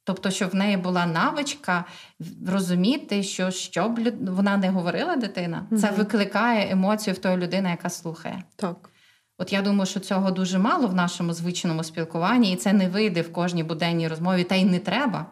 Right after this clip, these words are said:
Speaker 2: Так.
Speaker 1: Але в розмові про якісь важливі речі, про те, як про-, а важливі речі — це життя дитини, що вона проживає.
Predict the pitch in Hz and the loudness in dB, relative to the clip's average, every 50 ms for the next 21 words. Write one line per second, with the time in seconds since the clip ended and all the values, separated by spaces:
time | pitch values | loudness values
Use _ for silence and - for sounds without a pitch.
0 | - - - - - - - 311 - 185 185 190 185 202 202 214 208 226 226 226 | -16 -20 -20 -20 -20 -14 -6 -2 0 2 2 2 2 0 2 2 4 4 4 4
1 | 220 196 190 190 190 185 185 185 214 202 - 185 190 190 185 190 185 185 185 214 | 4 2 0 0 0 0 0 -2 -4 -4 -2 -4 -2 -2 0 0 0 0 0 0
2 | 285 339 330 - 214 190 - - 170 165 - 170 170 175 175 175 - 185 180 - | 0 -2 -2 -2 -4 -4 -4 -4 -6 -4 -2 -2 0 0 -2 -2 -4 -8 -6 -4
3 | - 160 170 151 180 165 180 190 180 175 170 185 185 - - 180 - 180 165 165 | -2 -2 0 0 0 0 0 0 0 2 2 0 0 -2 -4 -4 -2 -2 -2 -2
4 | 165 - 170 160 160 156 156 - 165 151 147 147 - 175 160 165 160 156 151 - | -2 -2 -2 -2 -2 -4 -4 -4 -4 -2 -2 -4 -4 -4 -2 -2 -2 -4 -4 -6
5 | 165 160 160 165 156 214 311 349 277 202 | -6 -6 -4 -2 -2 -2 0 0 -2 -4